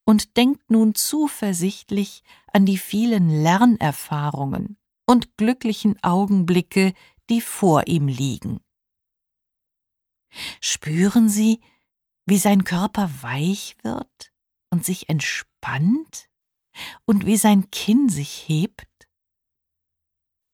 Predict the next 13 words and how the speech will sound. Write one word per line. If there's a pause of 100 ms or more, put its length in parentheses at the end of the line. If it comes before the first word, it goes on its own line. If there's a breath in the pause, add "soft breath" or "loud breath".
(440 loud breath)
Wie
ist
es
für
das (140)
Kind
zu
erkennen, (360 soft breath)
dass
es
nicht
allein
ist,